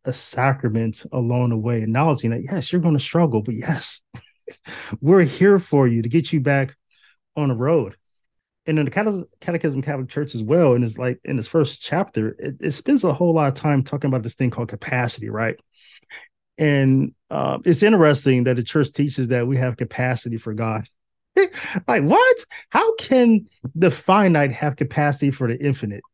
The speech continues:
It, it, it just sounds ridiculous that God, who is completely infinite,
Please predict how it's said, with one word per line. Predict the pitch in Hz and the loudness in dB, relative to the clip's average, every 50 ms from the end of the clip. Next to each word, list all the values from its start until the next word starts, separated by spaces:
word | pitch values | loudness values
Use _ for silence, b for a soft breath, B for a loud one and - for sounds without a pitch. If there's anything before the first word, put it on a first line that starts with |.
| _ _ - | _ _ -4
It, | 196 190 185 - | -4 -2 0 0
it, | 190 185 - | 0 2 2
it | 190 | 2
just | 175 214 185 - - | 4 4 2 2 2
sounds | - 165 175 185 185 175 139 - | 0 2 4 4 4 4 2 2
ridiculous | 147 127 113 110 101 143 147 147 - 110 104 98 98 - - b b b b b b b b b b - | 0 0 0 0 0 0 0 0 -2 -6 -6 -6 -8 -12 -18 b b b b b b b b b b -4
that | 147 143 165 151 127 120 | 0 2 2 2 4 2
God, | 147 170 190 185 170 | 4 4 4 4 4
who | 131 151 160 | 4 4 4
is | 143 131 - | 2 2 2
completely | - 123 117 - 175 190 175 147 147 - | 0 0 0 2 2 2 2 2 0 -2
infinite, | 127 147 147 139 - 113 113 113 113 - - | -2 -2 -2 -2 -2 -2 -2 -2 -4 -8 -12